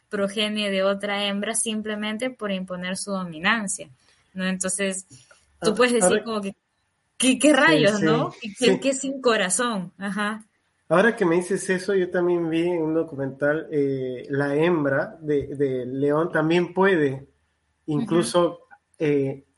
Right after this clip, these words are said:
Speaker 2: interponerse al nuevo dominante macho, porque
Speaker 1: Ujú.
Speaker 2: ya desterró al otro, que mate
Speaker 1: Ajá.
Speaker 2: a sus crías.
Speaker 1: Ajá.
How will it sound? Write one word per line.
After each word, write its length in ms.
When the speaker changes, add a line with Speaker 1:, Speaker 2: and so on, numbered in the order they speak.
Speaker 2:
interponerse 1120
al 280
nuevo 340
dominante 600
macho, 480
porque 240
Speaker 1:
Ujú. 60
Speaker 2:
ya 0
desterró 360
al 100
otro, 360
que 160
mate 220
Speaker 1:
Ajá. 80
Speaker 2:
a 40
sus 220
crías. 540
Speaker 1:
Ajá. 560